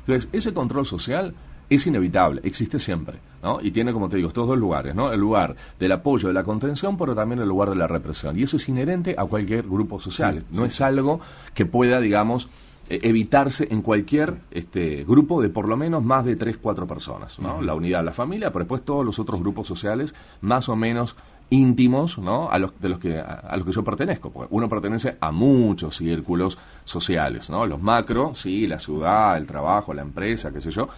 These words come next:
Speaker 1: pero también, ¿no? El barrio, la, la, como te decía, la familia, el grupo de amigos, los compañeros de trabajo. Ahora, ¿cuál es el elemento diferencial? ¿Cuál es el elemento, si se quiere, entre comillas, novedoso del mundo en el que vivimos hoy?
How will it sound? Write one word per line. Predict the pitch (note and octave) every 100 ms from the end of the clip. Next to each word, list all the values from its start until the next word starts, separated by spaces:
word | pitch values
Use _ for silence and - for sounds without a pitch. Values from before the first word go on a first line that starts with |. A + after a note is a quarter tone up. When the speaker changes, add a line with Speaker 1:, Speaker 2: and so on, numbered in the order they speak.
| - -
Speaker 1:
pero | F2+ F2+
también, | F#2 G2+ A#2 B2 E3+ - -
¿no? | E2+ A#2+ D#3+ -
El | E2 E2+
barrio, | G2+ A#2 A2 A2 A2 A2+
la, | G2+ D#2 D2+
la, | C2+ - - - - - - - -
como | E2 E2
te |
decía, | E2+ E2 G#2 E2
la |
familia, | C#2+ E2 G2+ B2+ A2 G2+
el | G2
grupo | F2 F2+ E2
de | D#2
amigos, | E2+ C3 A#2 F#2+
los | E2+
compañeros | E2+ D#2 E2 F2+
de | E2
trabajo. | C#2+ B1+ G1+ - - - - -
Ahora, | - C3 A2 - - - - - - -
¿cuál | - A#3
es | A3+ E3+
el | A#2+
elemento | A2 B2 C#3
diferencial? | B2 E2+ E2+ E2+ - D2+ D2
¿Cuál | C3
es | E3 C#3
el | A2
elemento, | G2 A2+ A#2 A#2+ A2+
si | E2+
se | F2
quiere, | G#2 A2
entre | G2+
comillas, | E2 E2+ F#2 G2
novedoso | F2 F2 E2 E2+ G#2 - B2+ - - - - - -
del | D#2+ G#2 A#2 - F#2+
mundo | F#2+ A2
en | G#2
el | E2
que |
vivimos | E2+ E2 D#2 C#2+
hoy? | -